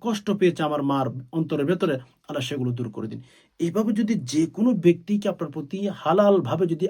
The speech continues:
আকৃষ্ট করতে চান, আপনার কথাই উঠবে বসবে, সেটা যদি করতে চান, আমলটি করে প্রতি রাতে ঘুমিয়ে যাবেন। আল্লাহ তাআলা চাইলে এমনও করতে পারেন, এক রাতে আপনাকে ফলাফল দিতে পারেন, এক মিনিটে দিতে পারেন, এক সেকেন্ডে দিতে পারেন। ইন্নামা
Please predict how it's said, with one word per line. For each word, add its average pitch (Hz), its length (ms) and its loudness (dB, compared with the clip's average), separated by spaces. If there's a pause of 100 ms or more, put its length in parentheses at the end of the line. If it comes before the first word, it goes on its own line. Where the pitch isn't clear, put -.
আকৃষ্ট - 540 -2
করতে 135 360 -6
চান, 165 280 2 (320)
আপনার 170 400 -2
কথাই 175 440 0 (100)
উঠবে 165 540 6
বসবে, 147 340 0
সেটা 208 280 -2
যদি 156 200 -4
করতে 143 300 -6
চান, 262 240 0 (320)
আমলটি 233 380 4
করে 240 240 2
প্রতি 285 460 4
রাতে 131 360 4 (300)
ঘুমিয়ে 160 460 6
যাবেন। 113 280 -2 (360)
আল্লাহ 196 320 4
তাআলা 160 280 2
চাইলে 139 200 -2 (100)
এমনও 208 320 2
করতে 170 300 -6
পারেন, 131 240 -4 (140)
এক 208 200 6 (260)
রাতে 196 320 8
আপনাকে 151 300 -2
ফলাফল 139 360 -2
দিতে 156 260 -2
পারেন, 170 240 4 (360)
এক 165 120 -4 (100)
মিনিটে 220 400 4
দিতে 185 160 2
পারেন, 139 220 2 (120)
এক 131 180 -6
সেকেন্ডে 139 400 -2
দিতে 123 240 -4
পারেন। 120 260 -2 (280)
ইন্নামা 135 480 0